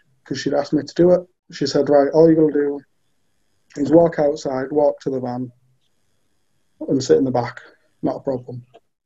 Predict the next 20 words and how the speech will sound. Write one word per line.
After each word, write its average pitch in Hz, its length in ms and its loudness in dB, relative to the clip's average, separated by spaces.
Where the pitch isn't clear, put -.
And 170 100 8
as 170 120 4
we're 175 120 6
walking 170 320 4
towards 156 380 2
the 139 60 -14
van, 147 440 -2
one 147 200 0
on 139 140 0
either 135 240 2
side 127 400 -4
had, 131 140 -4
had 127 100 -10
tried 135 260 0
to - 80 -18
grab 131 220 -2
hold 135 240 -4
of 131 60 -4
my 127 80 0
wrists. - 560 -8